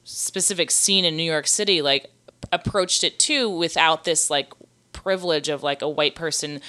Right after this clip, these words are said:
going to another country that's, like, maybe a developing country and not just, like, a place of privilege in the, in that way. Like, he was such a listener and, like, such a genuine appreciator of people and, like, their stories and food. And it's, like,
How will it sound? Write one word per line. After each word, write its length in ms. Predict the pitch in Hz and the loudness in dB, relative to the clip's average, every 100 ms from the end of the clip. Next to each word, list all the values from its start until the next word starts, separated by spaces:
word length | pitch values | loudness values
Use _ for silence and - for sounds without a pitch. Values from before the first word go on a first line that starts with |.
| - | -10
going 320 | - 175 175 160 | 0 2 2 0
to 300 | 175 160 156 | 0 0 0
another 360 | 156 147 151 | 0 -2 -2
country 720 | - 190 185 175 165 156 147 - - | -2 -4 -4 -4 -2 -2 -4 -8 -14
that's, 220 | - 151 - | -8 -4 0
like, 240 | 147 143 | 0 0
maybe 220 | 151 151 | -2 -2
a 60 | 151 | -2
developing 460 | 156 147 143 156 | -2 0 0 -2
country 680 | 147 170 156 170 156 151 143 - - _ - | -6 -8 -6 -6 -4 -4 -6 -10 -20 _ 0
and 460 | 160 147 139 139 156 | 4 4 2 -2 -2
not 200 | 165 147 | 0 0
just, 200 | 156 - | -2 -4
like, 140 | 151 - | -4 -4
a 80 | |
place 300 | 151 151 147 | -4 -4 -4
of 100 | 147 | -6
privilege 540 | - 147 135 139 127 131 | -6 -6 -2 -2 -2 -6
in 100 | 131 | -8
the, 140 | 127 - | -10 -10
in 100 | 151 | -6
that 240 | 143 120 | -4 -2
way. 180 | 131 139 | 0 2
Like, 120 | 127 - | 0 -2
he 80 | |
was 100 | 190 | -4
such 160 | 196 175 | -2 0
a 80 | 196 | 0
listener 760 | 156 135 - 165 151 143 135 | 0 -2 -2 -2 -2 -2 -2
and, 200 | 123 131 | 0 -2
like, 160 | 135 127 | -2 -4
such 240 | - 135 | -4 -4
a 60 | 147 | -6
genuine 560 | 139 139 131 131 131 127 | -6 -6 -6 -4 -6 -8
appreciator 840 | - 113 123 135 117 117 117 117 | -8 -8 -6 -4 -4 -4 -6 -6
of 340 | - 120 120 - | -8 -10 -10 -12
people 500 | - 151 175 127 123 | -8 -4 0 2 2
and, 140 | 123 127 | 0 -4
like, 180 | 117 | -6
their 140 | - 123 | -6 -4
stories 560 | - 139 135 147 143 | -2 -2 -4 -4 -6
and 120 | 123 127 | -8 -8
food. 380 | - 247 165 | -4 0 0
And 100 | 127 | -4
it's, 220 | 123 120 - | -8 -10 -8
like, 340 | 123 - | -8 -8